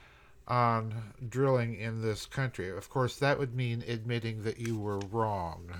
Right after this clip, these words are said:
And we can't have that, can we? But there's some interesting things going on in Russia right now. And I wanna talk about some of them, not the least of which,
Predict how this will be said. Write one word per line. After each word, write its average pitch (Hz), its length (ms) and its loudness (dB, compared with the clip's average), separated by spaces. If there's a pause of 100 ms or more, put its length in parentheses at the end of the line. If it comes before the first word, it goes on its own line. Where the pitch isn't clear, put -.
(100)
And 117 140 -2
we 131 140 0
can't 165 320 -2
have 143 240 0
that, 123 420 2
can 113 320 -4
we? 52 280 -14 (1120)
But 147 180 4
there's 160 180 6
some 170 180 -2
interesting 190 520 0
things 156 260 0
going 135 380 2
on 127 520 0
in 120 220 -2
Russia 117 540 2 (480)
right 107 340 -2
now. 104 380 -4 (1080)
And 127 180 0
I 127 120 4
wanna 151 260 4
talk 139 440 2
about 117 460 0
some 156 240 0
of 117 160 0
them, 110 300 -4
not 139 320 4
the 147 80 2
least 147 560 0
of 117 240 -2
which, 117 440 0